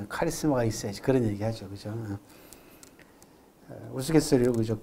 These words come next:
"칼이 있어야 된다." <laughs> 천구백삼십 년대 들어오면은 한 사람의 특성과 다른 사람들의 특성이 상호작용-, 작용하는 결과로 다른 사람들의 행동 양식을 바꾸는 능력. 이거를 또 리더십이라고 정의를 한 바가 있고요.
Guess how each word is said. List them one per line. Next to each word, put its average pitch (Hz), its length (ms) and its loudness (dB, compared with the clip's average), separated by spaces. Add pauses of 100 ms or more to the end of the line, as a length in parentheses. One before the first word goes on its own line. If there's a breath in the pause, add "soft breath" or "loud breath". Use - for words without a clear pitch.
(140)
"칼이 226 260 10
있어야 151 260 8
된다." 113 240 0
<laughs> - 1400 -12
천구백삼십 233 600 12
년대 208 300 12
들어오면은 180 880 12
한 208 140 8
사람의 208 360 12
특성과 214 440 12
다른 180 280 12
사람들의 190 420 12
특성이 190 400 6
상호작용-, 190 720 12
작용하는 165 540 10
결과로 147 560 12 (340 loud breath)
다른 165 260 12
사람들의 185 500 12
행동 196 440 8
양식을 180 540 12
바꾸는 214 520 10
능력. 180 400 12 (720)
이거를 175 400 8
또 131 100 2
리더십이라고 127 720 6
정의를 120 320 4
한 117 140 2
바가 110 200 2
있고요. 104 440 -4